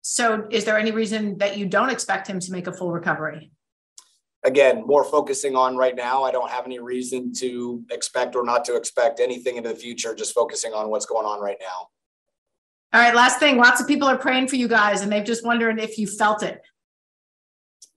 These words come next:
Speaker 2: Yeah, we have. It's been, it's been very powerful. We, we've been surrounded by, um, a, a great, I, I think we keep using the word team, um, in that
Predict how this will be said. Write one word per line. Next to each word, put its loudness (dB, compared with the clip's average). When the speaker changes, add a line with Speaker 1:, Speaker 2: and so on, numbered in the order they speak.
Speaker 2:
Yeah, -2
we 0
have. -2
It's -8
been, 0
it's -8
been -4
very 4
powerful. 0
We, 4
we've 0
been 4
surrounded 2
by, 2
um, -4
a, -4
a 0
great, 4
I, 0
I 4
think -2
we -10
keep -2
using 0
the 0
word 2
team, -8
um, 2
in -4
that 2